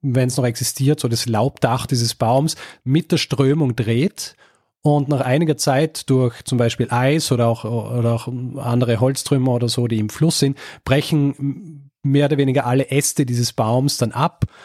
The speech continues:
Ähm, alles, was dann übrig bleibt, ist der eigentliche Stamm. Und das bedeutet, dass dann dieser, dieser Stamm fest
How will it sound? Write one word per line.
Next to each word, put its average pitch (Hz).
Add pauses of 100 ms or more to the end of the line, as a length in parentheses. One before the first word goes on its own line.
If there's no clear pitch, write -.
(260)
Ähm, 123
alles, 135
was 135
dann 143
übrig 147 (240)
bleibt, 127
ist -
der 120
eigentliche 123
Stamm. 95 (180)
Und 139
das 147
bedeutet, 151
dass 147
dann 135 (320)
dieser, 127 (100)
dieser 120
Stamm 135 (480)
fest -